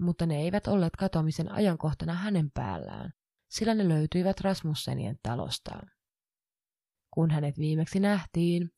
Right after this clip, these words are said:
hänellä oli päällään punaiset farkut, valkoinen pusero helminapeilla, vyö metallisoljella sekä valkoiset sukat.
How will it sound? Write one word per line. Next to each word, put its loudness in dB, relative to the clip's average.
hänellä 2
oli 2
päällään -2
punaiset -2
farkut, 0
valkoinen 2
pusero 0
helminapeilla, 0
vyö 6
metallisoljella 0
sekä -2
valkoiset 0
sukat. -10